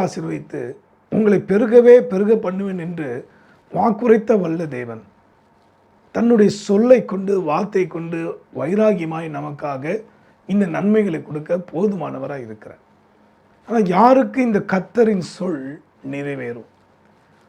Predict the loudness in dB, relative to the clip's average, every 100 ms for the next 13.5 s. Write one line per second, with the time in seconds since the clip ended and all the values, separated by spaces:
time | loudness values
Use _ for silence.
0 | _ -2 4 6 6 6 4 4 4 4
1 | 2 2 0 -4 -8 -10 -6 -4 -4 -6
2 | -8 -4 -4 -4 -2 0 2 0 -2 -4
3 | -4 -4 -6 -8 -8 -10 -12 -14 _ _
4 | _ _ _ _ _ _ _ _ _ -2
5 | 0 -2 -2 2 4 4 2 0 -2 -4
6 | -6 -6 -8 -6 -4 -6 -8 -8 -6 -4
7 | -4 -4 -6 -10 -18 _ _ _ _ -2
8 | 2 4 2 2 -2 -2 -8 -8 -8 0
9 | 2 2 -2 -10 _ _ _ _ _ _
10 | _ _ _ -6 0 0 4 4 6 6
11 | 6 2 -2 -12 -12 -8 -4 -4 -4 -8
12 | -10 -10 -12 -12 -14 -16 _ _ _ _
13 | _ _ 4 6